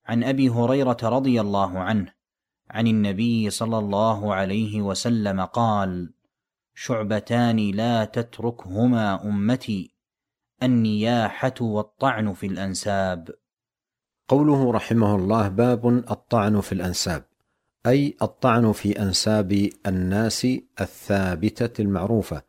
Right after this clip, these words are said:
Speaker 2: بحيث يقوم أحد الناس بالطعن في أنسابهم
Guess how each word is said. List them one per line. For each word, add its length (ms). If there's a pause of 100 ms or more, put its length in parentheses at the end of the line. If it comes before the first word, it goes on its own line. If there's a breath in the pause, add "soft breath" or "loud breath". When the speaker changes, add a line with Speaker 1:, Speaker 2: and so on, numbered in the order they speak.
(260)
Speaker 2:
بحيث 520
يقوم 560
أحد 460
الناس 520
بالطعن 600
في 220
أنسابهم 640